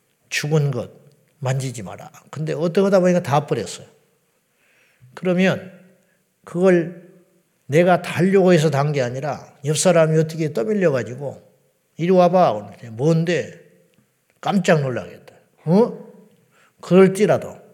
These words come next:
내가 만지려고 해서 만진 건 아니지만 만진 그 사실은 속일 수 없는 사실 아니냐. 그랬을 때에는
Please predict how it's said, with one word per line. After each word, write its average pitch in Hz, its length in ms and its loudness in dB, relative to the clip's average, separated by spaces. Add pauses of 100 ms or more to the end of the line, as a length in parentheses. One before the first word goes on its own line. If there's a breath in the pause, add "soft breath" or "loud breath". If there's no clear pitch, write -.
(560)
내가 175 280 2
만지려고 175 580 2
해서 170 220 2
만진 160 280 0
건 151 120 -2
아니지만 117 580 -10 (380 soft breath)
만진 170 720 0
그 147 380 -4
사실은 170 840 -2
속일 202 440 -6
수 - 200 -6
없는 143 640 -4 (300 loud breath)
사실 - 440 -4
아니냐. - 480 -16 (600)
그랬을 160 480 -2
때에는 156 440 -6